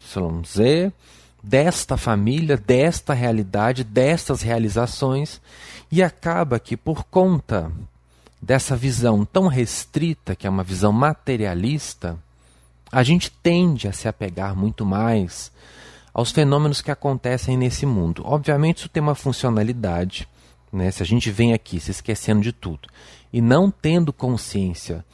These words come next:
dos outros planos, dos outros mundos, das outras realidades, é porque a gente precisa focar no que tá acontecendo aqui.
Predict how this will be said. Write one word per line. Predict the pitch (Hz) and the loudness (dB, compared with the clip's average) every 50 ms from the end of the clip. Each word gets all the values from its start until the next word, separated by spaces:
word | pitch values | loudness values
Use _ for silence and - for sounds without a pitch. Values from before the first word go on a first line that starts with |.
| _ _ _ _ | _ _ _ _
dos | - 117 107 139 | -6 -2 2 2
outros | 160 151 - 110 98 - - | 2 2 0 -4 -10 -10 -10
planos, | - - 104 117 127 123 117 107 98 92 | -6 -2 0 0 2 2 2 0 -2 -4
dos | 98 90 - | -6 -4 -4
outros | 110 113 - 104 101 90 87 | -4 -4 -2 -4 -6 -4 -4
mundos, | 85 90 95 107 101 92 - | -2 0 0 0 0 -2 -2
das | - 95 92 95 | -4 -4 -2 -2
outras | 117 117 - 110 101 90 | -2 -2 0 -2 -2 -2
realidades, | 87 87 82 78 - - 90 98 113 117 107 92 87 - - _ _ _ - - - - - - - - - _ | -2 -2 -2 -4 -6 -6 -2 0 0 0 0 -2 -6 -12 -18 _ _ _ -20 -20 -20 -20 -20 -20 -20 -20 -12 _
é | - 139 143 | -4 -4 -4
porque | - - 175 160 - - _ - - - 170 170 151 107 - _ _ - | -2 -4 -4 -4 -4 -6 _ -4 0 2 4 4 4 2 -2 _ _ -8
a | 110 113 107 | -4 -4 -2
gente | 101 127 147 143 - | 0 0 -2 -2 -4
precisa | - 151 151 - - 131 123 135 | -6 -6 -6 -4 -4 -4 -4 -4
focar | 131 - - 147 - - 131 131 | -4 -4 -6 -8 -6 -4 -2 -2
no | 139 147 | -2 -2
que | - - | -2 -4
tá | 156 151 | -6 -4
acontecendo | - - 180 190 - 240 202 - - 156 170 247 | -2 -2 -2 0 -2 -4 -4 -2 -2 -2 -2 -2
aqui. | 233 - - - | -4 -8 -12 -18